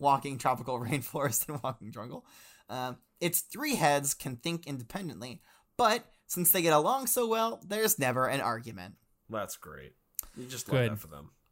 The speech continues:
Speaker 1: All right, so that does it for the, oh, wait, sorry, there is one, I always forget to do this. There is one more regional entry here. I, I did skip over this one. Uh, this, this is for ex-, uh, Cantonian Exeggutor. It comes to us
Speaker 2: Mm-hmm.
Speaker 1: from the Lental region.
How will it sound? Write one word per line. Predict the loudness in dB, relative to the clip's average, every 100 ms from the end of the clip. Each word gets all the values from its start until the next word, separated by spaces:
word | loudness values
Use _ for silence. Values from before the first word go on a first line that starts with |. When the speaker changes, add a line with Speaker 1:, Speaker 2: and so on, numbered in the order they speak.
| 6
Speaker 1:
All | 8
right, | 6 0
so | 2
that | 4 6
does | 6
it | 4 2
for | 2 2 2
the, | 0 4 6
oh, |
wait, | 6 6 4 4
sorry, | 4 4 2
there | -4 -2
is | -2 0 0 0
one, | -2 -2 0 2 0
I | -6 -10 -6
always | -6 -6
forget | -6 -6
to | -4
do | -4
this. | -4
There | -4
is | 0 0 0
one | 2 2 2
more | 2 2
regional | 0 -2 -2 0 0
entry | 0 -6 -8 -8
here. | -8 -10 -8 -8
I, | -10 -10
I | -10
did | -6 -6
skip | -4 -4 -4 -4
over | -4 -4
this | -6 -6
one. | -6 -10 -10
Uh, | -8 -8
this, | -6 -6
this | -2 -2
is | -2 -4
for | -4 0 0 0 -2
ex-, | -4 -4
uh, | -4 -2 -2 0 -2 -6 -10
Cantonian | -4 -4 0 -2 -2 -4
Exeggutor. | -6 -8 -8 -8 -8 -10 _ _ -8
It |
comes | -4 -4 -2
to | -2
us | -2
Speaker 2:
Mm-hmm. | -2
Speaker 1:
from | -4 -2
the | -2
Lental | 0 -2 -2 -4 -4
region. | -4 -6 -6 -8